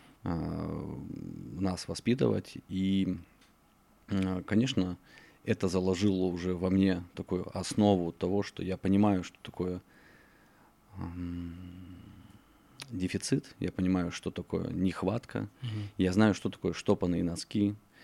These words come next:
Speaker 1: я знаю, что такое там ходить, э, в штопанных штанах, а, э, иметь некое такое унижение со стороны сверстников, когда там над тобой подсмеиваются и так далее.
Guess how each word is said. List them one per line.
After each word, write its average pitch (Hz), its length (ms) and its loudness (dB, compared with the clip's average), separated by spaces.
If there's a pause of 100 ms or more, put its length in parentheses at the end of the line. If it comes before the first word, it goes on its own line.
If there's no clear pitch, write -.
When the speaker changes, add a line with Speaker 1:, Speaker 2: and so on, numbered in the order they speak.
(220)
Speaker 1:
я 87 80 -4
знаю, 101 220 4
что - 180 -4
такое 85 320 -6
там - 160 -6
ходить, 92 520 -2
э, 85 520 -4
в - 40 -12
штопанных 87 460 -2
штанах, 98 580 -2
а, 85 320 -4
э, - 360 -12 (320)
иметь 92 320 2 (100)
некое 87 460 -6
такое - 280 -16
унижение 98 600 6
со - 160 -10
стороны 87 400 0
сверстников, 90 720 -2 (460)
когда 82 520 -4
там 85 180 -4
над 85 120 -6
тобой 82 240 -6
подсмеиваются 92 800 2
и 90 40 -4
так 85 120 -4
далее. - 180 -6